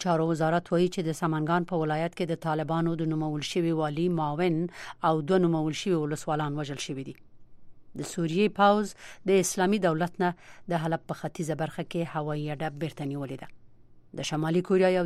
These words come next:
ډیپلوماټ ویلي دی، پیونګیانګ غواړي د امریکا سره د صحیح شرایطو له مخې خبرې وکړي او ملیشه قواو په عراق کې د یو واړه کلي د بیرته نیولو لپاره خپلو عملیاتو ته ادامه ورکړې ده. د خبرونو تفصیل.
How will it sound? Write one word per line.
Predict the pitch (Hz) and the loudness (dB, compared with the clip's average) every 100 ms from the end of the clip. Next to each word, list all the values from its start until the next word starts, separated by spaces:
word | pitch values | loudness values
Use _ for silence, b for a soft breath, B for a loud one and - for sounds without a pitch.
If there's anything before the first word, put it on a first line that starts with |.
| 165 | 0
ډیپلوماټ | 175 170 180 180 | -2 -2 -2 -2
ویلي | 180 185 202 | -2 -2 -4
دی، | 214 | -4
پیونګیانګ | 190 180 175 175 160 | 0 2 2 0 0
غواړي | 175 185 | 0 0
د | 180 | -2
امریکا | 160 160 180 165 | -2 -4 -4 -4
سره | 165 160 - B B 180 | -4 -6 -6 B B 0
د | 185 | 0
صحیح | - 175 180 | 0 -2 -2
شرایطو | - 160 160 165 160 | -2 -2 -4 -4 -4
له | 185 | -2
مخې | - 165 | -4 -6
خبرې | 147 139 139 | -8 -8 -10
وکړي | 131 - - - B B - | -12 -14 -14 -16 B B 4
او | 202 214 | 4 4
ملیشه | 208 190 208 - | 2 0 -2 0
قواو | 175 165 151 | 2 2 0
په | 160 | -4
عراق | 156 175 - | 0 -2 -2
کې | 190 185 - - | -6 -8 -8 2
د | 180 | 4
یو | 160 | 4
واړه | 156 196 - | 0 -2 -2
کلي | 196 208 202 - 170 | -4 -4 -6 -6 -4
د | 135 | 0
بیرته | 220 226 180 | 0 0 0
نیولو | 165 156 156 | 0 -2 -4
لپاره | 156 156 170 - | -4 -4 -4 -6
خپلو | 165 151 220 | -8 -6 -6
عملیاتو | 151 143 143 160 156 | -8 -6 -8 -10 -8
ته | 151 151 - 185 | -6 -6 -6 -6
ادامه | 151 143 | -4 -6
ورکړې | 131 - 123 123 | -8 -12 -14 -14
ده. | - - - - - - - - - - - | -16 -18 -20 -20 -20 -20 -20 -20 -20 -20 -14
د | 160 - | -12 -10
خبرونو | 139 139 135 147 - | -10 -8 -10 -12 -12
تفصیل. | - - - | -10 -10 -10